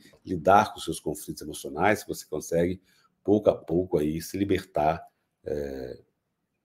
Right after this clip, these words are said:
dos seus medos, da sua sensação de fragilidade, né? E aí que, à medida que você faz esse tratamento, você vai, pouco a pouco, voltando ao seu equilíbrio e os sintomas desaparecem, né?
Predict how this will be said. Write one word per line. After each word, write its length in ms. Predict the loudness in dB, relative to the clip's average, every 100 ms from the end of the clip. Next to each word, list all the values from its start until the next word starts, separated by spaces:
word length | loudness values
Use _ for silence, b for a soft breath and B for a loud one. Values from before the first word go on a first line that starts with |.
| _ -6
dos 160 | -4
seus 200 | -2 -2
medos, 540 | 4 10 12 12 6 -2
da 80 |
sua 240 | -4 -2 -2
sensação 480 | -2 -2 -2 -2 -4
de 80 |
fragilidade, 960 | -2 -2 -2 0 4 8 8 8 6 2
né? 200 | 0 0 -6 _ b b b _
E 140 | -2 0
aí 240 | 0 -4
que, 520 | -2 0 2 0 -6 _ _ _ -12
à 60 | -6
medida 260 | -2 -2
que 60 | -2
você 200 | -2 -2
faz 560 | -2 -4 -2 -6 -8 -14 B B B -12
esse 180 | -8 0
tratamento, 580 | 2 6 6 6 2
você 220 | -2 -4 0
vai, 180 | 2
pouco 300 | 2 0 -4
a 40 | -4
pouco, 340 | -2 -2 -2
voltando 400 | -2 -2 0 0
ao 60 | 0
seu 120 | -4
equilíbrio 460 | -4 -4 -2 -2 -4
e 40 |
os 100 | -4
sintomas 360 | -4 -2 -4 -4
desaparecem, 640 | -6 -6 -8 -12 -18 -16
né? 1500 | -16 -18 -20 -20 -20 _ _ _ _ _ _ _ _ -18